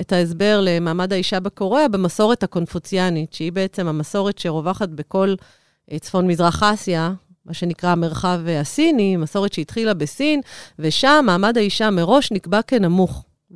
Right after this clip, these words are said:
ולאישה במסורת הזאת יש, אה, שלושה תפקידים עיקריים, לשרת את אביה, ולשרת את בעלה, ולשרת את, אה, בנה הבכור.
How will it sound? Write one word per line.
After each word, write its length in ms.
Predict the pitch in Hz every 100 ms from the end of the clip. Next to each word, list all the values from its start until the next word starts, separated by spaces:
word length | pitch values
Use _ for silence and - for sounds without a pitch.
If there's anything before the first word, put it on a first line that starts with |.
| 160
ולאישה 500 | 165 156 156 - 220
במסורת 600 | 233 190 - 220 262 262
הזאת 420 | 202 175 180 175
יש, 240 | 175 - 190
אה, 100 | 160
שלושה 280 | 170 170
תפקידים 420 | 226 240 202 196 208
עיקריים, 520 | 196 175 160 185 180 - - - - -
לשרת 480 | 160 - 190 196 214
את 140 | -
אביה, 400 | 160 170 247 277 302 _ _ _ _
ולשרת 580 | 160 165 165 175 175 190
את 80 | 180
בעלה, 380 | 160 151 190 247
ולשרת 460 | 170 - 170 175
את, 240 | 180 - -
אה, 140 | 160 147
בנה 260 | 170 175
הבכור. 560 | 180 156 - 160 135